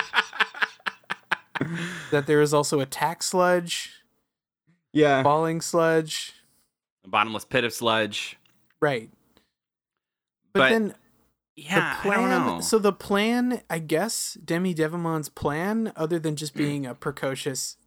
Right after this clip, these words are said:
Speaker 2: incurable prankster, I
Speaker 1: <laughs>
Speaker 2: guess, is that he then falls into a pit.
Speaker 1: Yeah, it's like he was corralling him into Vedamon's pit of evil.
Speaker 3: Yeah, it,
Speaker 2: Right,
Speaker 3: yeah,
Speaker 2: even
Speaker 3: he's
Speaker 2: though he didn't have a guaranteed way to get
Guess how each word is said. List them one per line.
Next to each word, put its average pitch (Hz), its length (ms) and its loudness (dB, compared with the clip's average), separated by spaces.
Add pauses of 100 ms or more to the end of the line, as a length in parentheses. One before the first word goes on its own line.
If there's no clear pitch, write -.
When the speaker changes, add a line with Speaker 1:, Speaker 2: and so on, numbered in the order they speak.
(140)
Speaker 2:
incurable 139 560 -4
prankster, 139 640 -8 (600)
I - 120 4
Speaker 1:
<laughs> - 20 0
Speaker 2:
guess, 127 420 -6
is 156 220 -2
that 147 280 0 (1600)
he 160 140 -2
then 160 280 -2
falls 151 340 -2
into 139 280 -6
a 123 60 -8
pit. 151 400 -4 (1300)
Speaker 1:
Yeah, 180 120 6
it's 175 120 -4
like 190 140 -4
he 185 80 -4
was 165 140 -2
corralling 151 580 4
him 127 160 -2
into 120 400 0
Vedamon's 98 720 0 (560)
pit - 420 0 (160)
of 90 240 -2
evil. 139 120 0 (180)
Speaker 3:
Yeah, 117 160 0 (120)
it, - 140 -4 (220)
Speaker 2:
Right, 196 180 4
Speaker 3:
yeah, 117 140 6
Speaker 2:
even 113 180 2
Speaker 3:
he's 185 120 4
Speaker 2:
though 175 120 2
he 170 140 -2
didn't 180 260 2
have 160 300 -2
a 147 40 -2
guaranteed 147 720 -2
way 139 220 0
to 135 100 -4
get 131 340 -6